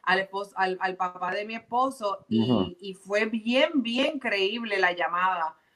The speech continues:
Speaker 1: porque todas las preguntas que hacían y la manera en que él, el que él contestaba, pues le daba como más información al estafador. Por ejemplo, el estafador le decía, "Soy yo, abuelo", y el abuelo le dijo, "¿Eres tú, eh, José?".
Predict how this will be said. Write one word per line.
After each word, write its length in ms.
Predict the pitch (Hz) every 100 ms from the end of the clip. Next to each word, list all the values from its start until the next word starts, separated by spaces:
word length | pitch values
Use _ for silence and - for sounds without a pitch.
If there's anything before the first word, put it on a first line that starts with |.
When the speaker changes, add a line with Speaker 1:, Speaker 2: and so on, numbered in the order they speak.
| _
Speaker 1:
porque 300 | - 208 214
todas 360 | 208 214 214 247
las 120 | 285
preguntas 480 | 285 277 277 277 302
que 120 | 285
hacían 680 | 269 262 294 294 294 247 233
y 140 | 233 208
la 120 | 196
manera 380 | 190 190 208 247
en 100 | 262
que 500 | 262 262 254 240 240
él, 120 | 233
el 160 | 233 233
que 120 | 240
él 80 | 233
contestaba, 840 | 247 240 247 247 277 262 208 208 _ _ _ _ _
pues 240 | 214 208 202
le 100 | 202
daba 280 | 214 269
como 180 | 269 233
más 160 | 196 233
información 720 | 247 262 262 262 254 277 277
al 100 | 233
estafador. 800 | - 190 - - 180 175 180 -
Por 120 | 202
ejemplo, 220 | 202 214
el 80 | 202
estafador 400 | 208 202 202 208
le 80 | 247
decía, 380 | 254 254 202 - _ _
"Soy 440 | - - 269 302 240
yo, 260 | 302 311
abuelo", 640 | 269 226 262 269 226 208 -
y 120 | 214
el 120 | 208
abuelo 340 | 202 202 233 254
le 120 | 262
dijo, 320 | 269 240 - 202
"¿Eres 360 | 208 294 -
tú, 140 | 339 427 427 254 240 214
eh, 160 | 208
José?". 580 | 208 196 190 202 160